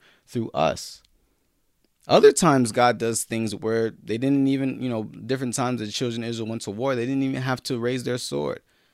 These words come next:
Look at Gideon. They end up going to, to the camp of the, of the, uh, enemy,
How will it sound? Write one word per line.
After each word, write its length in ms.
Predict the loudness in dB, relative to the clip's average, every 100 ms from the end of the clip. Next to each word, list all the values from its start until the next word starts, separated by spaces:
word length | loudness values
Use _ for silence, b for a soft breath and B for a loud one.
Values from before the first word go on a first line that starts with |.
| _ -8
Look 120 | -4
at 140 | -4
Gideon. 480 | -2 0 0 0 -2
They 140 | -2
end 200 | 0 0
up 200 | 0 -2 B B B 2
going 380 | 4 4 4 2
to, 380 | 4 6 6 2
to 180 | -4
the 100 | -2
camp 360 | -2 0 -2 -2
of 100 | -2
the, 220 | 0 0 0
of 180 | -4 -2
the, 340 | -2 -2 -2
uh, 300 | -4 -4 -6
enemy, 480 | -2 0 2 0 -4